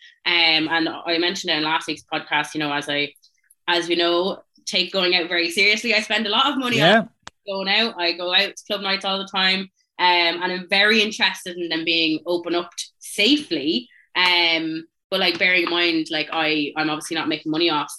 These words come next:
Speaker 1: um, the club nights being open, so perhaps I have a different perspective, um, in that regard. But yeah, the, the, the piece is, you know, nightclub tickets move branded shambolic. So last night, late last night sometime, the government decided that,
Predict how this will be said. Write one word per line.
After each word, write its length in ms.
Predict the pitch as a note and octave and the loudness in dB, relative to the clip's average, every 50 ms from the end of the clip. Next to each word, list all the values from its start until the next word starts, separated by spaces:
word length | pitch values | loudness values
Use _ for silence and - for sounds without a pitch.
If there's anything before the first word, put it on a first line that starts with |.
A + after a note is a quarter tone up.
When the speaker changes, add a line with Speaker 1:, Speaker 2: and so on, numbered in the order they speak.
| - - | -12 -8
Speaker 1:
um, 380 | D3+ D#3 D3 C#3+ C#3 C#3+ C#3+ C#3+ | -6 -4 -4 -4 -4 -6 -6 -8
the 80 | - D3+ | -8 -8
club 180 | - E3 D#3 D#3 | -8 -6 -4 -4
nights 180 | D3+ D3 D3 | -4 -6 -4
being 120 | - D#3 D3+ | -4 -4 -4
open, 260 | D3 D3+ D3 C3+ C#3 | -4 -4 -6 -8 -8
so 200 | - D3+ D3+ D3 | -6 -6 -6 -6
perhaps 380 | D3+ - E3 D#3+ C#3+ - - | -6 -6 -6 -6 -6 -6 -6
I 60 | D#3+ D#3 | -6 -4
have 140 | D#3+ D3+ | -4 -4
a 40 | D#3 | -4
different 300 | D3+ D#3+ D#3+ - - D3+ | -4 -6 -6 -6 -8 -10
perspective, 600 | - D3 D3+ - D#3+ D3+ - - E3 D3+ D3+ C#3+ - - | -8 -8 -6 -4 -4 -4 -4 -4 -4 -4 -4 -4 -6 -4
um, 260 | E3+ D#3+ D#3 D3+ D3 | -2 0 0 0 -2
in 140 | D3 D3+ D#3+ | -2 -2 -2
that 120 | E3 D#3 D3 | -2 -2 -2
regard. 380 | D#3 D#3 E3 D#3 D#3 D#3 D3+ - | -2 -2 0 0 0 0 -2 -2
But 180 | D#3+ D#3 D3+ - - - - - - - - | -2 -4 -4 -4 -6 -14 -20 -20 -20 -8 -2
yeah, 200 | G3+ G3 F3+ F3+ | 0 0 2 2
the, 120 | F#3 F#3 | 0 -2
the, 320 | F#3 G3+ F#3+ F3+ F3+ F3+ - _ | 0 2 2 2 2 0 -2 _
the 80 | - F#3+ | -6 -4
piece 400 | F#3+ - A#3+ A#3+ A3+ A3+ - - - | -2 0 0 2 0 0 -4 -8 -6
is, 360 | - F#3+ F#3 F3+ E3+ E3 E3 E3+ | -4 -2 2 2 2 2 0 0
you 80 | E3+ | 0
know, 100 | E3 D#3 | 0 0
nightclub 400 | D3+ E3 E3+ D#3+ - - E3+ - | 0 0 -2 -2 -4 -8 -12 -8
tickets 480 | - E3+ D#3+ - D#3+ D3+ - - - - | -6 -6 -4 -4 -4 -6 -6 -10 -14 -8
move 380 | - E3 D#3 D3+ D3+ D3 D3 D3 - - _ _ _ | -4 -2 0 2 2 0 -2 -4 -8 -18 _ _ _
branded 360 | - D#3 D3+ D3 D3 D3 C#3 | -2 0 0 0 0 -2 -2
shambolic. 500 | - - D#3 E3 G3 C4 C4+ - - - | -4 -4 -4 0 0 0 0 0 -2 -6
So 380 | - - F#3 E3+ E3 E3 E3 - _ _ _ _ _ - | -6 -2 0 0 0 -2 -4 -10 _ _ _ _ _ -2
last 420 | - G3+ G#3+ A#3+ C#4 D#4 D#4+ - - | 0 2 4 4 4 2 2 2 2
night, 360 | A#3+ A#3+ C4+ A#3+ F3 D3+ - - | 2 2 4 4 2 0 0 0
late 220 | F3 F#3+ B3 D4+ | 2 2 2 2
last 300 | A3+ F#3+ E3+ F3 F3 - | 2 0 0 0 0 0
night 240 | G3+ E3+ E3+ F3 E3+ | -2 -2 -2 -2 -2
sometime, 640 | - G#3+ G#3+ A3 A3 E3+ D#3+ D#3+ D#3+ E3 F3 F3 - | -4 -6 -4 -2 -2 0 0 0 0 -2 -4 -4 -4
the 80 | - G#3+ | -4 0
government 320 | G3+ A3 A#3 A#3+ B3 A3+ | 0 0 2 2 0 0
decided 480 | A3 - G#3+ F#3+ F#3 F3+ F3+ E3 D#3+ D#3+ - | 0 0 0 2 2 2 2 0 -2 -2 -2
that, 260 | E3 D#3+ D#3 D3+ C3+ | 0 0 2 0 0